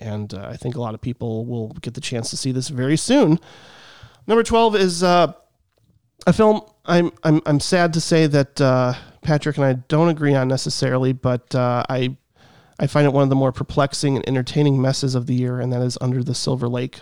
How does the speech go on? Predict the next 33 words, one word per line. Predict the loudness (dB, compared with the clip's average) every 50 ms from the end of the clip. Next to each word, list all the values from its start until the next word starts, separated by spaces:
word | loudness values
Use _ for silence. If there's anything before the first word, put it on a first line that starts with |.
| -20 _
the | -6 -4
latest | -2 -2 -2 -2 -2 -4 -6
from | -4 -4 -2 -2 -2 -4 -8 _ _ -20 -20 -20 -20 -20 -20 -20 _ _
David | 2 4 4 4 4
Robert | 4 2 2 2 2 2
Mitchell, | 2 2 2 2 0 0 0 -2
a | -6
filmmaker | -4 -2 0 2 2 2 0 0 -2
I | -4
truly | -4 -4 -2 0 2 2 2
love, | 2 2 0 0 -2 -4 -8 -10
and, | -6 -4 -2 0 0 0 -2 -2 -4 -4
uh, | -4 -4 -4 -4 -6 -8 -10 -12 _ _ _ -20 _ _ _ _ -20 _ _ _ _ _ _
this | -2 0 2
manages | 2 2 4 4 2 2 0
to | -2 -2
contain | 2 2 2 2 2 2 4 4 4 4
some | 2 2 2 2 2
of | 2
the | 2 2
weirdness | 4 4 4 4 2 2 0 0 0 -2
of | -2 -2
It | -4 -2
Follows, | -2 0 2 2 4 4 4 2 0 0
but | -4 -6
filters | -2 -2 -2 -2 0 -2 -2 0 0
it | -2 -4
through, | -2 -4 -2
like, | -2 -2 -4 -4
an | -4 -4
L | -2 0 0
A | 0 0
noir | 0 -2 -2 -2 -2 0 0 2 2 2 2 2 0 0 -2 -4